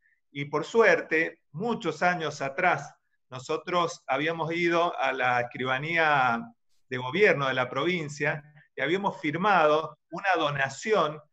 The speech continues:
de todos los, eh, honorarios que pudieran generarse en acciones colectivas. Y al día de la fecha, después de litigar más de quince años en acciones colectivas, nunca cobramos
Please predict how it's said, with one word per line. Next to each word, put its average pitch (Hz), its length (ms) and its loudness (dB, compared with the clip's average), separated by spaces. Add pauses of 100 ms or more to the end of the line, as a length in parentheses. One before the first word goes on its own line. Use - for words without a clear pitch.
(140)
de 143 140 -4
todos 226 300 2
los, 147 520 -2
eh, 131 180 -4
honorarios 156 880 2
que 143 120 -6
pudieran 175 360 -4
generarse 151 640 2
en 131 80 -6
acciones 151 360 -8
colectivas. 131 840 -6 (400)
Y 135 100 -2
al 143 100 2
día 220 160 2
de 208 80 2
la 156 180 0
fecha, 170 640 2 (440)
después 143 340 -6
de 185 80 0
litigar 151 460 2
más 170 320 0
de 147 320 0 (100)
quince 214 420 -4
años 151 380 0
en 131 80 -6
acciones 170 380 -6
colectivas, 151 680 -2 (320)
nunca 190 540 -2
cobramos 185 640 0